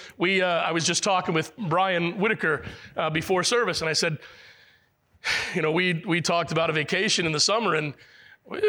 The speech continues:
have four kids now, and it's like, they're not four little kids, so they can't all sleep in one bed. Cra-, you know, the, remember how when you're little kids, you could put them sideways on the big bed? Can't, can't do that anymore. Uh, it's like two, maybe three hotel rooms,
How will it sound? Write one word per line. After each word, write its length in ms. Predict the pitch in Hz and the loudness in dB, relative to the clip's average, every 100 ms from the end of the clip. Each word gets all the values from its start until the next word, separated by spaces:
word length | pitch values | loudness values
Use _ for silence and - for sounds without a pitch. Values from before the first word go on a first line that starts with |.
| 403 | 2
have 220 | 185 160 | 0 -4
four 400 | - - - 196 | -8 -4 0 0
kids 320 | - 370 214 | 0 -2 0
now, 380 | 190 170 160 151 | 0 0 0 -2
and 280 | 147 147 165 - - | -4 -8 -12 -20 -20
it's 160 | _ - | _ -4
like, 300 | 196 175 180 | -2 -2 -2
they're 120 | 170 | -2
not 260 | 185 233 - | 0 0 -2
four 260 | - 226 202 | 0 2 4
little 180 | 262 | 2
kids, 300 | 226 196 170 | 0 0 0
so 80 | - | 2
they 80 | 180 | 0
can't 220 | - 202 | 0 2
all 120 | 202 | 2
sleep 300 | 185 - 208 - _ | 2 2 0 -2 _
in 180 | 170 175 | -2 0
one 220 | 196 190 | 0 2
bed. 320 | 175 208 160 | 2 2 0
Cra-, 160 | - 196 | -2 0
you 60 | 180 | 0
know, 60 | |
the, 140 | 175 160 - - | 0 -2 -8 -4
remember 180 | 233 240 | 0 2
how 140 | 233 | 2
when 140 | 202 202 | 4 4
you're 140 | 196 | 2
little 240 | 180 202 | 2 0
kids, 240 | 185 202 165 | 2 0 0
you 60 | |
could 140 | 165 151 | -2 -2
put 100 | 185 | -2
them 100 | 160 | 2
sideways 760 | - 185 185 180 196 196 185 | 2 2 2 2 2 2 2
on 160 | - 170 | 0 0
the 60 | 160 | 0
big 240 | 180 160 | 0 2
bed? 340 | 180 196 175 - - - - _ | 2 2 0 -8 -20 -20 -20 _
Can't, 240 | - 240 - - - - | -2 0 -2 -8 -14 -8
can't 260 | - 262 175 | -4 -2 0
do 140 | 240 | 0
that 160 | 330 185 | 2 0
anymore. 540 | 180 180 233 175 156 - _ _ _ - | 2 2 2 2 -2 -10 _ _ _ -4
Uh, 200 | 165 175 | 0 2
it's 220 | 202 220 | 2 2
like 260 | 349 185 - | 2 0 0
two, 300 | - 247 226 | 0 2 2
maybe 240 | 214 208 | 2 2
three 240 | 180 214 226 | 0 0 2
hotel 420 | 202 185 233 262 | 2 2 2 2
rooms, 520 | 208 165 143 127 - | 2 0 -2 -4 -4